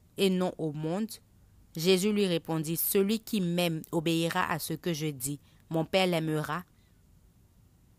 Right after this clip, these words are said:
Nous viendrons à lui, mon Père et moi,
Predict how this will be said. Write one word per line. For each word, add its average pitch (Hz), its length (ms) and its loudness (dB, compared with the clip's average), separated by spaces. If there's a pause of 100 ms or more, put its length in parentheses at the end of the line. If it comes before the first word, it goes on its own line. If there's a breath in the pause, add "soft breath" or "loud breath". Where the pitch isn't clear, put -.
(1500)
Nous 220 120 4
viendrons 180 600 2
à 175 160 0
lui, 170 360 -4 (440)
mon 180 160 2
Père 190 260 2
et 170 140 0
moi, 160 340 -2